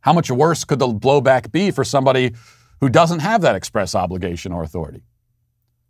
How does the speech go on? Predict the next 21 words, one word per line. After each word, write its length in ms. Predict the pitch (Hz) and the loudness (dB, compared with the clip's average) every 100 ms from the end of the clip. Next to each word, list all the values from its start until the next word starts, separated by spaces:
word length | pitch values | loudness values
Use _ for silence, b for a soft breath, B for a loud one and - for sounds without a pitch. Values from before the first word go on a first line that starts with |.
| _ - | _ 2
Whereas 440 | 139 165 156 156 | 4 6 4 2
in 120 | 135 | 0
years 240 | 127 156 - | 0 -2 -2
past, 460 | 110 101 120 107 | -2 2 0 0
a 100 | 107 | -4
Good 200 | 98 127 | 0 -2
Samaritan 580 | - 120 110 110 123 107 | -2 -2 0 0 0 -2
had 280 | - 120 113 | 0 0 0
to 100 | 117 | -2
only 360 | 117 139 139 123 | 0 0 0 0
weigh 280 | 113 120 117 | 0 0 0
the 100 | 107 | 0
risk 380 | 113 139 - | 0 -2 -4
to 80 | 113 | -6
his 120 | 104 120 | -4 -2
own 240 | 127 127 | 0 0
physical 360 | 117 117 101 101 | -2 -4 -4 -4
safety 460 | 156 190 - 117 | -2 -2 0 -2
before 260 | 107 107 104 | -2 -2 -2
getting 220 | 104 95 | -2 -4
involved, 340 | 87 92 95 | -4 -2 -4